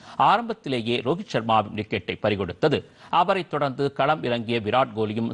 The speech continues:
சுப்மன் கில்லும் சிறப்பான ஆட்டத்தை வெளிப்படுத்தினர். நாற்பத்தாறு ரன்னுடன் கில் வெளியேற, விராட் கோலியுடன் ஸ்ரேயாஸ் ஐயர் இணை சேர்ந்தார். ஸ்ரேயாஸ் ஐயரும் தனது பங்கிற்கு ஐம்பத்து ஆறு ரன்களை குவித்தார். இறுதியில் நான்கு விக்கெட்டுகளை இழந்து, நாற்பத்தி இரண்டு புள்ளி மூன்று ஓவர்களில்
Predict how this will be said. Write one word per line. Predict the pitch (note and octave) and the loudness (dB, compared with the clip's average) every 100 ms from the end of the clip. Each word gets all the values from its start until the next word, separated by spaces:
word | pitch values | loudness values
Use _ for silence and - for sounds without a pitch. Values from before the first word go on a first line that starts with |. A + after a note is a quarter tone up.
| - | -4
சுப்மன் | A2+ D3 A#2 | 0 0 0
கில்லும் | A2 A2 E2 | 0 -2 -2
சிறப்பான | - C#3+ D3 E3 F#3+ | 0 0 2 2 2
ஆட்டத்தை | A2 A2 G2+ - F3 | 0 -2 -4 -4 -4
வெளிப்படுத்தினர். | G#2 - G2 F2 - D#3 D#2 _ _ _ - | -2 -4 -4 -6 0 0 -2 _ _ _ -2
நாற்பத்தாறு | D3 F3+ - B3 - F3 C3+ | 2 4 2 -2 2 2 2
ரன்னுடன் | A#2 A#2+ A#2+ A#2+ A#2+ | 0 0 0 -2 -2
கில் | D3 D3+ | -2 0
வெளியேற, | G#2+ G#2 F#2+ C3+ - - _ - | 0 0 2 2 0 -4 _ -2
விராட் | D3+ G#3 B3+ G3 | 2 4 2 0
கோலியுடன் | E3+ C#3+ C3+ C3 C3 | -4 -2 -2 -2 -2
ஸ்ரேயாஸ் | D3+ E3 E3 C3+ | 0 2 2 2
ஐயர் | A#2 A2+ G2 | -2 -2 -2
இணை | G2+ G2+ | -4 -4
சேர்ந்தார். | - F2 G#2+ A2 - _ _ - | -6 -4 -2 -2 -4 _ _ -6
ஸ்ரேயாஸ் | G3 G#3 G3+ D#3+ | 0 2 2 2
ஐயரும் | C3 A#2+ B2 B2+ | -2 -2 -2 0
தனது | A#2 A#2+ - | 0 0 -2
பங்கிற்கு | B2 B2 - A#2 - | -2 -2 -2 -4 0
ஐம்பத்து | B2 F#3 A3+ - - | 0 0 -2 -4 0
ஆறு | A#2+ G#3 | 2 2
ரன்களை | D3 A2 A2 | 0 -2 -4
குவித்தார். | - F#2 - E3+ A#2 - _ _ | -6 -12 -2 0 0 -4 _ _
இறுதியில் | - G#3 F#3+ F3+ F3 | -2 -2 0 0 0
நான்கு | C3+ C#3 F#3+ A3+ | 2 2 2 0
விக்கெட்டுகளை | E3 A#2+ C#3 - C3 A#2+ | -4 -2 -2 2 0 2
இழந்து, | G#2+ A2 G#2 A#2+ - | 0 0 0 0 2
நாற்பத்தி | A#2 E3+ - A3 D3 | 2 2 0 -4 -2
இரண்டு | G#2+ B2+ C#3 | -2 0 0
புள்ளி | C#3+ B2 A2+ A2+ | 0 -2 0 0
மூன்று | G2 B2+ C3+ | 0 0 0
ஓவர்களில் | G2 G2 F#2+ D#3+ A#2 | 0 0 0 0 0